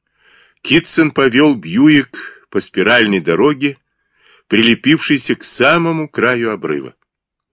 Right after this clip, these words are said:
Вести машину надо было очень точно и умело. Китсон знал,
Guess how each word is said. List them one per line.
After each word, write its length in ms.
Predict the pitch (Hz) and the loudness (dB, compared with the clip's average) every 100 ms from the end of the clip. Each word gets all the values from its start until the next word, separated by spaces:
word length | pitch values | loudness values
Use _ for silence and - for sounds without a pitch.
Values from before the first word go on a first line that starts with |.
| _ _ _ _ _ _ _ _ _ _ _ _ _ _ | _ _ _ _ _ _ _ _ _ _ _ _ _ _
Вести 400 | 92 107 - 151 | -6 -6 0 2
машину 500 | 170 123 - 156 151 | 4 2 2 2 2
надо 300 | 131 151 135 | 2 0 0
было 260 | 123 131 127 | 0 2 2
очень 520 | 120 127 - 104 87 | 2 -2 -2 -6 -6
точно 540 | - 131 151 - 131 135 | 0 0 0 -6 -8 -8
и 200 | - 107 | -6 -8
умело. 500 | 101 76 65 58 - _ _ _ _ _ _ _ _ _ _ _ _ - | -6 -6 -10 -10 -20 _ _ _ _ _ _ _ _ _ _ _ _ -8
Китсон 400 | 131 165 - 170 | -4 -2 0 0
знал, 460 | 127 120 117 98 | 0 0 2 0